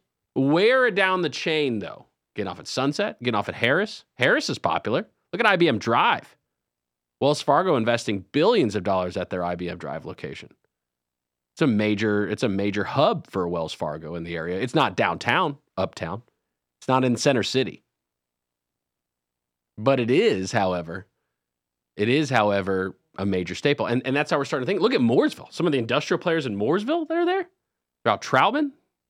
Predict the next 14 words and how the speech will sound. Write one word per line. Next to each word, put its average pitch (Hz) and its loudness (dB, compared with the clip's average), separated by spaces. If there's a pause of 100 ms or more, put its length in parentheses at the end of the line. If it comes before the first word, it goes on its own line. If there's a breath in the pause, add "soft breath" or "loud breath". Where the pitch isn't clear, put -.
(120)
They're 117 2
out 120 4
North 123 2
Iredale. 196 2 (580)
There's - -4
some 220 0
big 151 0
com-, 170 2
look, 226 0
you 226 -2
see - -2
the 262 6
Bobcat 156 4
Doosan? 247 2